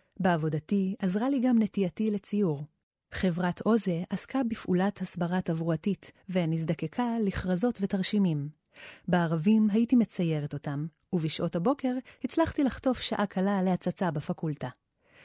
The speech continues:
במשך זמן ממושך הייתי אורחת נדירה בשיעורי הרפואה.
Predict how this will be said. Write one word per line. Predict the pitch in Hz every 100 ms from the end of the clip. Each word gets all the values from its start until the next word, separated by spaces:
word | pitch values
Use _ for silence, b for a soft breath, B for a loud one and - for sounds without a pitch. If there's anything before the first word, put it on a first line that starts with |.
| b
במשך | 185 180 180 165 -
זמן | 160 180 185
ממושך | 160 156 - 196 185 -
הייתי | 262 254
אורחת | 196 165 208 - 185
נדירה | 160 160 160 160
בשיעורי | 151 156 165 160 160 160
הרפואה. | 156 - 117